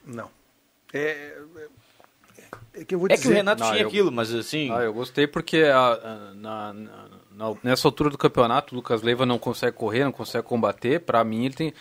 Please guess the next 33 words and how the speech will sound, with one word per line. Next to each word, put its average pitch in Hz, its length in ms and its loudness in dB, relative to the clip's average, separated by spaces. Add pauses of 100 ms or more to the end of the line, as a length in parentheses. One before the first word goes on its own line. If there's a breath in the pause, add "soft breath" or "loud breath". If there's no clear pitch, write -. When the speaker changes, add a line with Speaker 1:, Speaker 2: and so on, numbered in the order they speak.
(180 loud breath)
Speaker 3:
Isso 113 220 -8
eu 131 40 0
já 156 120 0
tinha 165 180 0
dito 160 240 -8
em 160 40 2
outro 151 240 2
programa. 160 320 2
Quando 139 160 -2
ele 131 80 -2
chegou 160 520 2
em 160 120 -4
Porto 139 240 -2
Alegre, 131 320 2
eu 190 40 -4
disse: 180 280 -6
"O 123 40 -4
Lucas 117 260 0
Leiva 127 300 2
acho 170 120 0
que - 80 -12
tem 151 120 -10
que 139 60 -12
jogar 131 300 4
mais 147 260 2
à 196 80 0
frente, 175 340 0
porque - 260 -8
ele 110 140 -4
não 123 180 -2
tem 165 180 -4
condições 135 540 -2
de 151 240 -2